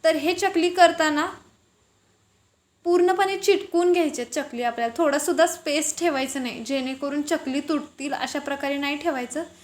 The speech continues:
आणि राहिलेलं जे शेवटचं टोक असतं ते ह्याला चिटकून घ्यायचं आहे. तर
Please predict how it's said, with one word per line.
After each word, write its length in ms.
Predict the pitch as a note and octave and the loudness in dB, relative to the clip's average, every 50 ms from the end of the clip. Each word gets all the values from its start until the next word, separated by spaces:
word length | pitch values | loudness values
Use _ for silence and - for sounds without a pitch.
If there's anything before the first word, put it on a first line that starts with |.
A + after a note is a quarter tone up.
| - - - - | -20 -20 -20 -10
आणि 160 | - C4 C4+ D#4+ | -6 -4 0 0
राहिलेलं 440 | F4 D#4+ D#4 C#4 C4+ C#4+ D4 D4+ | 0 0 0 0 0 0 0 0
जे 200 | D#4+ D4 E4 F4 | 0 2 2 2
शेवटचं 520 | F4 F4 - F#4 E4 C#4+ C#4 D4 D4 - E4+ E4+ - | 2 2 0 -2 -2 0 0 -2 -2 -4 -6 -4 -2
टोक 200 | D#4+ D#4+ D#4+ D4+ | -4 -2 -2 -2
असतं 280 | D4 D4 - - G#4+ A#4 A#4 - - _ _ _ - | -4 -4 -6 -8 -10 -10 -10 -10 -18 _ _ _ -6
ते 60 | D#4+ | -4
ह्याला 220 | D4+ D4 D4 D4+ D#4+ | -4 -2 0 -2 -2
चिटकून 520 | D#4 - F#4+ - - - - C4 B3+ B3+ | 0 -2 -2 -2 -2 -6 -8 -8 -6 -6
घ्यायचं 280 | B3 B3 A#3 A3+ - G#3 | -4 -4 -6 -6 -8 -12
आहे. 100 | - - _ _ _ _ _ _ _ _ _ _ _ - | -14 -16 _ _ _ _ _ _ _ _ _ _ _ -8
तर 100 | C#4+ | -8